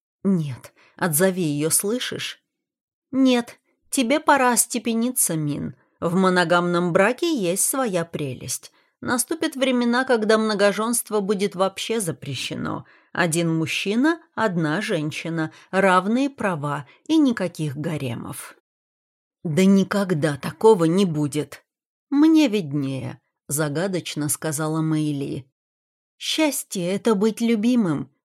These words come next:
Что толку дуть на остывшие угли? Отпусти меня, Мин, как я отпустила тебя. Построй отношения с прелестной девушкой,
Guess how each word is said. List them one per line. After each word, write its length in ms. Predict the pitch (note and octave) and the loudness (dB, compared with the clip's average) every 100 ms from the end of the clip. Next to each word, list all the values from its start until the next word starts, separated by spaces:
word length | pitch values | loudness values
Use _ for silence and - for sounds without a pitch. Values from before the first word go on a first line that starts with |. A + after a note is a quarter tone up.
| _ | _
Что 320 | - - E4+ | -10 -4 -4
толку 480 | E4 A#3+ G#3 G#3 G#3+ | 2 4 4 0 -4
дуть 360 | F3+ A#3+ D4+ | -2 -2 0
на 200 | F4 D#4 | 2 2
остывшие 640 | A#3 - G3+ E3+ - E3+ D#3 | 2 -2 -4 -6 -6 -4 -4
угли? 500 | C#3 C3 C#3 - B2 _ _ _ | -4 -6 -8 -8 -12 _ _ _
Отпусти 600 | - A#3+ C4+ A#3+ - B3+ | -8 -4 -2 -2 -2 0
меня, 320 | G#3+ F#3 F#3+ G3 | 0 0 0 2
Мин, 360 | G#3+ A#3 F3+ | 2 2 2
как 240 | F3+ F3+ G#3+ | 0 -2 0
я 300 | G#3 A3 B3 | 0 0 -2
отпустила 640 | - F3+ - - F3 D3+ | -4 -4 -4 -4 -2 -2
тебя. 480 | - D3 C3 G#2 - _ _ _ _ - | -4 -6 -6 -8 -10 _ _ _ _ -6
Построй 520 | F3+ - F#3+ E3+ D3+ | -4 -2 0 2 2
отношения 640 | D3 D#3+ - G#3+ G3+ D#3+ | 0 -4 -4 -4 -2 -2
с 60 | - | -2
прелестной 640 | F#3 F#3 F#3 F#3+ G3 F#3+ | -2 0 2 0 -2 -4
девушкой, 640 | F3+ C4 G#3 D#3+ - D#3 | 0 0 0 -4 -6 -6